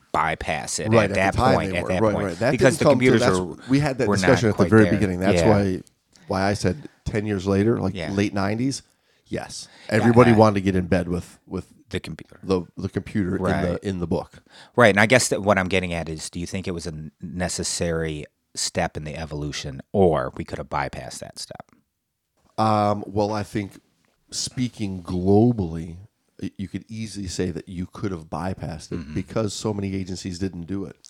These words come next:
Speaker 2: that are still
Speaker 1: Yeah, but they
Speaker 2: around.
Speaker 1: real-, but they let Patty do the little work. I mean, in other words, they did the studies.
Speaker 2: Oh, yeah, they let 'em,
Speaker 1: They
Speaker 2: let, they let them
Speaker 1: yeah.
Speaker 2: spend the money
Speaker 1: So,
Speaker 2: and
Speaker 1: but
Speaker 2: get it done, yeah.
Speaker 1: in, in that sense, it needed to be,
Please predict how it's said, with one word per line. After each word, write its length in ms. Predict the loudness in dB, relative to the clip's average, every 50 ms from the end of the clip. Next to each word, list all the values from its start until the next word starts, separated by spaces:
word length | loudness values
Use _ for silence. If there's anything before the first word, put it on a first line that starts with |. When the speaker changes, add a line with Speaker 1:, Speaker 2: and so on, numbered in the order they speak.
| _
Speaker 2:
that 140 | -8 -8 -6
are 100 | -6 -6
still 240 | -8 -4 -2 2 4
Speaker 1:
Yeah, 120 | 4 6
but 160 | 6 4 4 4
they 80 | 4 4
Speaker 2:
around. 60 | 4
Speaker 1:
real-, 260 | 2 0 0 -2 -6 -12 -18 -20 _ _
but 200 | -10 -10 -8 -10
they 100 | -10 -10
let 320 | -8 -8 -8 -10 -10 _
Patty 320 | -6 -4 -4 -4 -4 -6 -6
do 200 | -4 -4 -4 -4
the 100 | -4 -6
little 280 | -6 -6 -6 -6 -4
work. 460 | -2 0 0 0 0 -2 -6 -12 -16 -12 -10
I 40 |
mean, 100 | -10 -6 -4
in 100 | 0 2
other 160 | 4 4 4
words, 200 | 4 2 0 0
they 120 | -4 -4
did 160 | -4 -4 -6 -8
the 80 | -8
studies. 760 | -8 -6 -4 -2 -2 -2 -2 -2 -4 -6 -6 -8 -8 -8 -4 -2
Speaker 2:
Oh, 140 | 0 0 2
yeah, 180 | 2 2 2 2
they 140 | 2 2
let 240 | 2 4 4 4 4
'em, 100 | 4 4 2
Speaker 1:
They 240 | 2 2 2 0
Speaker 2:
let, 160 | 0 -2 0 0
they 160 | 2 2 2
let 200 | 2 0 0 0
them 160 | -2 -2 -2
Speaker 1:
yeah. 80 | -2 -2
Speaker 2:
spend 180 | 0 0 0 0
the 60 | 0
money 120 | 2 4
Speaker 1:
So, 180 | 6 8 8 8
Speaker 2:
and 220 | 6 4 2 2
Speaker 1:
but 120 | 2 2 2
Speaker 2:
get 40 | 2
it 40 | 0
done, 160 | -4 -4 -4 -4
yeah. 200 | -4 -4 -4 -4 -6 _
Speaker 1:
in, 400 | -4 -4 -2 -2 -2 -4 -6 -6 -8
in 280 | -6 -6 -4 -4 -2
that 220 | 0 0 0 0 -2
sense, 440 | -4 -4 -4 -6 -6 -8 -10 -10 -12 -14 -12 -10
it 180 | -10 -10 -8
needed 360 | -8 -6 -4 -4 -4 -4 -6 -8
to 40 | -8
be, 140 | -10 -12 -12